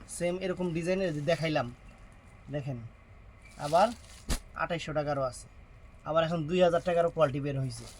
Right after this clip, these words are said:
তানাবানার, দুই হাজার টাকারও কোয়ালিটি বের হয়েছে তানাবানার।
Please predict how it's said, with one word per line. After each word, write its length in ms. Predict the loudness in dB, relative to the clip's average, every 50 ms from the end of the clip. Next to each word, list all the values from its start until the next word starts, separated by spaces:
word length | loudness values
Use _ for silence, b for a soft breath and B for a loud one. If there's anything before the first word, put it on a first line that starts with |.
| -20 -20 -12
তানাবানার, 420 | -8 -6 -4 -2 -2 -4 -6 -8 -14 -16 -18 -18 -18 -18 -18 -16 -18 -18 -18 -18 -18 -14
দুই 180 | -8 -4 0 0
হাজার 180 | 2 2 2 0 0
টাকারও 260 | 0 2 2 0 2
কোয়ালিটি 300 | 4 4 4 4 4 0
বের 140 | -2 -2 -4
হয়েছে 180 | -4 -6 -6 -4
তানাবানার। 420 | -4 -4 -4 -4 -6 -6 -8 -10